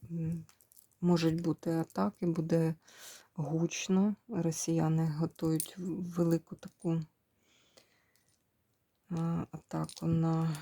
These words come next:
ну, на нашу енергетику, ракети будуть запускати. Ну, це в них уже агонія така почалася.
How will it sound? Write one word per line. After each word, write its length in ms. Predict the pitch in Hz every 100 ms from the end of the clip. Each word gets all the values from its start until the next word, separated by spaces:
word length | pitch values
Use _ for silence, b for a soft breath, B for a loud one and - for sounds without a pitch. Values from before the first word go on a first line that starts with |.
| B B B
ну, 240 | 208 180 165
на 160 | 160
нашу 380 | 165 165 - 170
енергетику, 760 | 165 165 170 208 214 - -
ракети 640 | 165 160 - 208 - 185 160 b b _ _ _ _
будуть 560 | 175 170 165 160 - - _ _ _ _ _ _
запускати. 920 | - 170 - 165 - 170 165 - 170 156 _ B B _
Ну, 80 | 170
це 180 | - 190
в 40 |
них 280 | 196 190 -
уже 180 | 170 175
агонія 680 | 175 165 170 160 156 151
така 320 | 156 185 - 170
почалася. 840 | 170 - 175 170 202 196 - 180